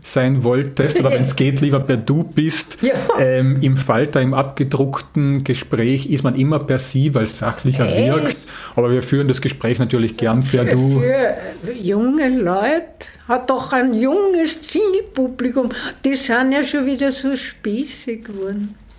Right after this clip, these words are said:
Speaker 1: Die jungen Leute oder der
Speaker 2: Ja,
Speaker 1: Falter?
Speaker 2: die, die, nein, der Falter nicht, aber die jungen Leute,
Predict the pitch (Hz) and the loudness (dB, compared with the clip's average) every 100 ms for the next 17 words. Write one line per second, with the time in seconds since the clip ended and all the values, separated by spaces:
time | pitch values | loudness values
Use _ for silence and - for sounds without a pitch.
0 | - 123 139 180 147 123 185 202 202 262 | -2 2 4 2 2 2 2 2 2 2
1 | 131 131 131 - 254 254 - 247 - 214 | 2 2 2 2 0 -2 -4 -4 -2 -2
2 | 214 170 165 165 - - 143 160 - 190 | 0 -2 -4 -6 -8 -10 -10 -10 -8 -4
3 | 185 175 175 - - 170 190 175 180 180 | -2 -2 -4 -10 -12 -8 -6 -6 -2 0
4 | 185 190 220 175 170 170 202 - - | 0 0 0 -2 -4 -4 -6 -10 -18